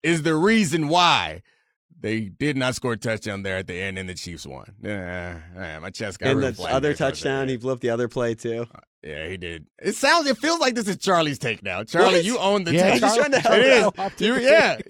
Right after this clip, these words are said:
Speaker 1: you, you own the take. It's your
Speaker 2: All
Speaker 1: take.
Speaker 2: right, all
Speaker 1: Say it
Speaker 2: right,
Speaker 1: with your
Speaker 2: whatever.
Speaker 1: chest.
Speaker 2: Let's just
Speaker 1: Say
Speaker 2: get,
Speaker 1: it with your chest.
Speaker 2: let's, let's get to the thing that everyone wants to talk about. Should we do it? Should we talk about the Brady Mahomes conversation? Are you ready to talk
Speaker 3: <sighs>
Speaker 2: Brady Mahomes?
Speaker 3: Oh, gosh.
Speaker 2: No?
Speaker 1: Can't
Speaker 3: Well,
Speaker 1: wait.
Speaker 3: let's do it. Let's
Speaker 1: Can't
Speaker 3: do it.
Speaker 1: wait. Bart Scott
Speaker 3: Let's do it.
Speaker 1: voice.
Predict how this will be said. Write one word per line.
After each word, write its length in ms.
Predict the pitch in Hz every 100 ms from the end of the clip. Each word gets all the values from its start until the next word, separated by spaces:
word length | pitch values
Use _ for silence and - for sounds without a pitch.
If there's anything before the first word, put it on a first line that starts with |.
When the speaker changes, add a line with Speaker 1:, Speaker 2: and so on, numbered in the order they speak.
| -
Speaker 1:
you, 320 | 180 262 427
you 220 | 196 -
own 200 | 180 247
the 80 | 277
take. 320 | 254 285 262
It's 100 | 208
your 140 | - -
Speaker 2:
All 40 |
Speaker 1:
take. 200 | - 285
Speaker 2:
right, 80 | 120
all 120 | 117
Speaker 1:
Say 80 | 156
it 40 | -
Speaker 2:
right, 60 |
Speaker 1:
with 80 | 254
your 100 | 175
Speaker 2:
whatever. 300 | 151 - -
Speaker 1:
chest. 100 | 110
Speaker 2:
Let's 180 | 143 165
just 120 | 175
Speaker 1:
Say 80 | 226
Speaker 2:
get, 60 | 294
Speaker 1:
it 60 |
with 100 | 302
your 80 | 466 494 508 440
chest. 180 | -
Speaker 2:
let's, 380 | 170 185 - -
let's 220 | 175 185
get 240 | - 156 147
to 80 | 143
the 120 | 131
thing 180 | 120 113
that 60 |
everyone 240 | 110 104 101
wants 180 | 98 -
to 20 | 98
talk 200 | 90 -
about. 280 | 95 95 90 _
Should 140 | - 160
we 80 | 156
do 160 | 156
it? 160 | 151 135
Should 80 | 143
we 60 |
talk 180 | 135 143
about 140 | 139
the 60 | 127
Brady 260 | 117 127 123
Mahomes 320 | 123 120 113
conversation? 680 | 127 113 113 120 110 120 113
Are 40 |
you 140 | 127 143
ready 140 | 151
to 60 | 156
talk 260 | 147 143 127
Speaker 3:
<sighs> 20 |
Speaker 2:
Brady 220 | 139 135
Mahomes? 360 | 131 131 127 127
Speaker 3:
Oh, 240 | 117 95 -
gosh. 580 | 85 85 85 107 - -
Speaker 2:
No? 340 | 143 143 147 _ _ _ _ _ _ _
Speaker 1:
Can't 260 | - 208 135
Speaker 3:
Well, 80 | 151
Speaker 1:
wait. 60 |
Speaker 3:
let's 80 | 139
do 120 | 277 285
it. 120 | 156 _ _ _ -
Let's 160 | 165
Speaker 1:
Can't 100 | 151 233
Speaker 3:
do 40 |
it. 60 | 127
Speaker 1:
wait. 320 | 143 135 -
Bart 380 | 98 95 120 110
Scott 220 | - -
Speaker 3:
Let's 100 | 113
do 120 | 185
it. 40 | 151
Speaker 1:
voice. 540 | 80 76 - - -